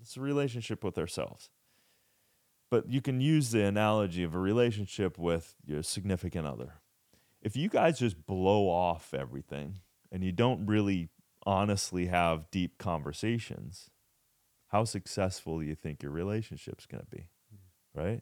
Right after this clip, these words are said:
Speaker 1: You're just kind of existing, right? The majority and what they want us to probably believe is just exist and keep buying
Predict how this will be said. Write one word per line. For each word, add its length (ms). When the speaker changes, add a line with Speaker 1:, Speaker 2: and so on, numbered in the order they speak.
Speaker 1:
You're 100
just 200
kind 200
of 80
existing, 720
right? 220
The 60
majority 720
and 120
what 180
they 120
want 400
us 200
to 80
probably 520
believe 640
is 140
just 300
exist 520
and 100
keep 280
buying 580